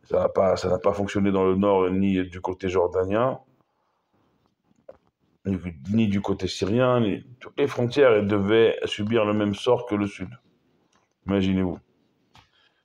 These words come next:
Déjà, ce qu'on a subi dans le sud, ce qu'on a, c'est pas nous, nos, nos, nos frères et sœurs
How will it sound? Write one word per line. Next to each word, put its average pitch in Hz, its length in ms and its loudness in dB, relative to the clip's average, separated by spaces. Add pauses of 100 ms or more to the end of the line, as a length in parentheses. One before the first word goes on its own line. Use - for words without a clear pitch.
Déjà, 98 420 2
ce - 120 -8
qu'on 95 180 -4
a 92 160 2
subi 95 440 -4
dans 98 140 0
le 92 100 0
sud, 98 320 -6 (1160)
ce - 260 -8
qu'on 92 280 -2
a, 87 80 2
c'est - 180 -12
pas 98 140 2
nous, 113 340 0 (500)
nos, 80 260 -4
nos, 65 220 -6 (400)
nos - 80 -8
frères 113 300 4
et 104 60 4
sœurs 110 440 2